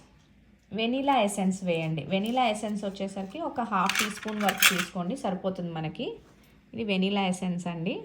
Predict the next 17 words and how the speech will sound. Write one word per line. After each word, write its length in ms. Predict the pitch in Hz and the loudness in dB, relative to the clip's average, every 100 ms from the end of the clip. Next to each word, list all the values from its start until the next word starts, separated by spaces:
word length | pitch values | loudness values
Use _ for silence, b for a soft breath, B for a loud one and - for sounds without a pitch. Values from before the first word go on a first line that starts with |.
| - | -6
హాఫ్ 220 | 202 185 - | 0 0 2
టీ 60 | 185 | -4
స్పూన్ 240 | 180 175 175 | -2 -4 0
వరకు 180 | 185 208 190 | 0 0 -2
వేసుకోండి. 520 | 156 - 160 151 - - - b b b b - - | -2 -6 -6 -4 -4 -8 -12 b b b b -16 -10
ఓకేనా? 360 | 185 202 190 269 247 - - - 226 | -4 0 0 0 -2 -2 -2 -2 0
తర్వాత 300 | 214 226 - | 0 0 -2
వచ్చేసరికి 480 | 220 220 214 220 220 311 | -6 -6 -6 -6 -6 -6
ఇది 120 | 240 240 | -6 -4
కలరు 360 | 220 202 208 226 - - 190 | 0 0 2 0 -2 2 2
ఆప్షన్ 380 | 202 - 254 226 196 | 2 0 2 2 2
మీకు, 240 | 185 285 539 - - - - - 233 | -2 -4 -6 -8 -12 -16 -18 -10 -6
ఇది 100 | 233 | 0
కూడా 140 | 254 254 | 0 2
మీరు 120 | 240 240 | -2 0
కావాలంటే 480 | 208 202 208 208 208 202 | 2 4 2 2 0 2
వేసుకోండి, 460 | 202 202 226 226 | 0 0 -4 -2